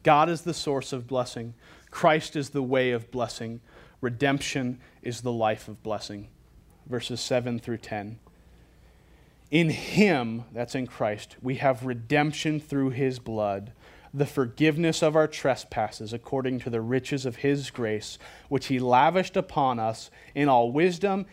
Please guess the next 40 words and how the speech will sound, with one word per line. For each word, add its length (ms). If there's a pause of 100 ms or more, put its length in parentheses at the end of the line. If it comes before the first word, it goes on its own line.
(160)
and 200
insight, 520 (220)
making 480
known 300
to 180
us 260
the 160
mystery 560
of 240
his 260
will, 520 (240)
according 520
to 120
the 80
purpose 680 (240)
with, 260 (300)
with 300
which 240
he 120
set 460
forth 340
in 240
Christ 600 (260)
as 200
a 40
plan 420
for 180
the 100
fullness 480
of 160
time 480 (340)
to 160
unite 320
all 300
things 600 (280)
in 220
him, 480 (260)
things 300
in 100
heaven 640